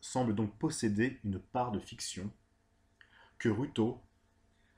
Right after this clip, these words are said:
a longtemps voulu maintenir à l'écart avant d'en accepter la présence. Voici ce que dit Claude Ruteau à propos de la fiction dans Seconde livraison,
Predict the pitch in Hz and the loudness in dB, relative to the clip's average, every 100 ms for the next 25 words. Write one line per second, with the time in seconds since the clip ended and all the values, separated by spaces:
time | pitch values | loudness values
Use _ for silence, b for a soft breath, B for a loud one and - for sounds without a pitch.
0 | b b - 107 151 170 190 175 139 135 | b b -2 4 4 6 4 6 4 4
1 | 123 120 120 107 101 98 107 110 123 - | 4 2 0 2 2 2 0 2 0 -6
2 | _ 110 113 123 135 104 110 113 120 147 | _ -2 0 2 2 2 2 -2 0 2
3 | 135 - 123 92 80 - - - _ _ | 2 2 0 0 -6 -10 -10 -12 _ _
4 | _ _ _ - b b 98 107 151 143 | _ _ _ -20 b b -4 -2 -4 -6
5 | - 101 101 - _ - 160 151 113 120 | -2 2 0 -2 _ 0 4 6 4 2
6 | 120 123 123 - 107 107 120 98 - 131 | 2 2 2 -2 -6 -2 0 0 -4 -12
7 | - - 123 127 104 101 - - 147 147 | -8 -2 0 0 4 2 2 2 4 4
8 | 127 120 107 107 101 117 | 4 4 4 4 4 2